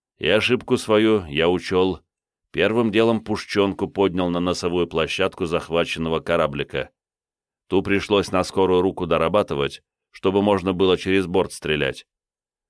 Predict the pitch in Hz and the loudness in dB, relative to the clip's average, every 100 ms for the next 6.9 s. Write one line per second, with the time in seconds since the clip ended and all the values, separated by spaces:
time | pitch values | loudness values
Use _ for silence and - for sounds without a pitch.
0 | _ - 76 76 87 - 87 80 82 76 | _ -2 0 0 -4 0 0 0 -2 -2
1 | 76 78 78 78 - 76 71 - 90 98 | 0 0 0 -4 -8 -6 -8 -4 -2 -2
2 | 98 _ _ _ - 80 78 69 87 101 | -4 _ _ _ -6 -2 -2 0 0 2
3 | 104 101 _ _ 71 76 - 69 76 87 | 2 0 _ _ -8 -6 -4 -6 -4 -2
4 | 98 98 - _ _ _ _ 71 71 71 | 0 0 -2 _ _ _ _ -4 -2 0
5 | 101 120 98 101 90 101 - 98 95 85 | 0 0 4 2 2 0 0 0 2 2
6 | 90 80 78 71 71 69 71 - | 0 -2 -4 -4 -6 -4 -6 -8